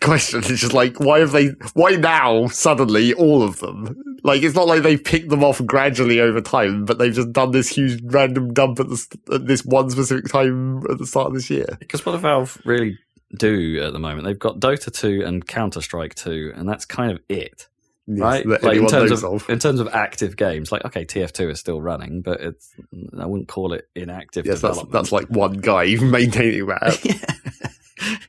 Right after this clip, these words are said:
Speaker 2: It's probably more than one guy, but still, yeah. Uh, it's not a lot of, not a, not a big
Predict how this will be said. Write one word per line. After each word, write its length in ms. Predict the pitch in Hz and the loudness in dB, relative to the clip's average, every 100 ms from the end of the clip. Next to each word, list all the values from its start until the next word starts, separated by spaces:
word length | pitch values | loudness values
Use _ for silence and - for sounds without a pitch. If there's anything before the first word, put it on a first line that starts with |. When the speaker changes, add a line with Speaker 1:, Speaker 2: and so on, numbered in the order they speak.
| - | -20
Speaker 2:
It's 120 | - - | -20 -8
probably 320 | - 131 120 | -4 -2 -2
more 220 | 104 101 | 0 -2
than 60 | 92 | -2
one 120 | 92 | -4
guy, 240 | 90 82 | -4 -4
but 180 | 80 110 | -2 -4
still, 400 | - 107 90 85 - | 0 0 0 -2 -6
yeah. 220 | 95 90 - - - - _ - | -6 -6 -12 -18 -18 -20 _ -6
Uh, 300 | 95 90 98 - - | -4 -4 -8 -12 -10
it's 80 | 127 | -2
not 140 | 113 | 0
a 100 | 101 | 0
lot 80 | 98 | -2
of, 120 | - - | -6 -6
not 300 | 123 120 107 | -2 -2 -2
a, 40 | |
not 280 | - 123 113 | -6 -4 -4
a 40 | 90 | -4
big 280 | - 92 | -6 -6